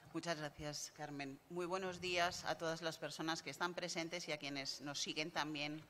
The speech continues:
por, por estas nuevas vías telemáticas que nos permiten estar tan cerca a la vez que estamos tan lejos, pero eso también es accesibilidad y de ello les voy a hablar un poquito también. En primer lugar, y después de esta entrada así un poco apache, eh, les voy a,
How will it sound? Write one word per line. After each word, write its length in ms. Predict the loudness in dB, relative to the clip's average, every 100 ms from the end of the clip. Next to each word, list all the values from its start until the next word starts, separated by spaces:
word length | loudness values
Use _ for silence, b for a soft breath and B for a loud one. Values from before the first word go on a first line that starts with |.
| -8
por, 300 | 0 2 0 -4 -2
por 100 | 0
estas 300 | 2 0 0
nuevas 420 | 2 6 4 2
vías 320 | 0 2 2
telemáticas 720 | -2 -2 2 2 2 0 -2
que 80 | -2
nos 160 | -6 -6
permiten 420 | -6 -6 -4 -4
estar 320 | -4 4 4 B B B B
tan 220 | 6 8 8
cerca 260 | 2 2 4
a 40 |
la 60 | 4
vez 120 | 4
que 80 | -2
estamos 380 | -2 -2 -2 0
tan 160 | 0
lejos, 320 | 0 -4 -8 -8
pero 160 | -8
eso 120 | -6
también 380 | -4 -2 -4 -4
es 140 | -4 -4
accesibilidad 800 | -4 -6 -6 -6 -4 2 2 2
y 100 | 0
de 100 | 0
ello 200 | 0 -2
les 180 | -4 -2
voy 120 | 0
a 20 |
hablar 220 | 0 0
un 120 | -2
poquito 440 | -8 -10 -10 -12 -8
también. 340 | -6 -4 -4 -6 B B B B
En 120 | 2 4
primer 260 | 6 6
lugar, 460 | 6 10 12 12 8
y 100 | 2
después 380 | 2 0 -2 -2
de 100 | -2
esta 220 | -2 0
entrada 360 | 0 2 0 0
así 140 | -2
un 80 | -4
poco 340 | -6 -4 -2 -2
apache, 640 | -2 -4 -2 -2 -2 -2 0
eh, 320 | 2 2 0
les 320 | -2 -4 -4
voy 320 | -2 -2 4
a, 500 | 8 8 8 8 6